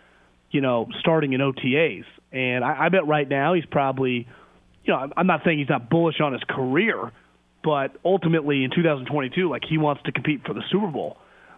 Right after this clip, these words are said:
And, uh, I could see where Kyle, like, has to be, I don't know, talked into it, but, like, the best we can get is a fifth round pick. I can see Kyle be like, "Screw that, what's a fifth round pick do for us?" Now, if they get a third round pick,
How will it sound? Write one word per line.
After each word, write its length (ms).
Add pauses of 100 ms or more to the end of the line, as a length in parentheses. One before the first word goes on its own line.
(240)
And, 420
uh, 380
I 140
could 200
see 80
where 140
Kyle, 440
like, 340
has 240
to 80
be, 140
I 220
don't 100
know, 120 (120)
talked 280
into 320
it, 120
but, 120
like, 240 (580)
the 240
best 240
we 80
can 80
get 140
is 80
a 60
fifth 220
round 240
pick. 240
I 60
can 100
see 100
Kyle 220
be 100
like, 140
"Screw 200
that, 240
what's 200
a 40
fifth 160
round 160
pick 180
do 100
for 200
us?" 120
Now, 200
if 80
they 100
get 140
a 160
third 140
round 280
pick, 300